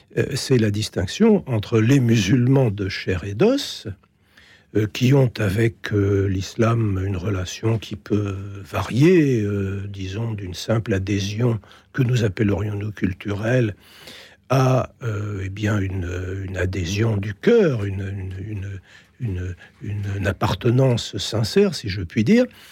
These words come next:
euh, jusqu'à, bon, bah, voilà, tout, tout cela constitue un, un,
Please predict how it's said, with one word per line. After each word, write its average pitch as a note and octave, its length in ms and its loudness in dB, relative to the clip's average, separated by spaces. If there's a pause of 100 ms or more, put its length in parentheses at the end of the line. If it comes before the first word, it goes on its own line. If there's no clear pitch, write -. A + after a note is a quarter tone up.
(400)
euh, E3 140 6
jusqu'à, C#3+ 1080 2
bon, A2 400 -4
bah, F#2+ 300 -8 (200)
voilà, G#2+ 220 -6 (220)
tout, - 120 -12
tout C3+ 160 -2
cela C#3 240 0 (420)
constitue A#2+ 560 -2
un, G2+ 260 -10
un, A2 180 -8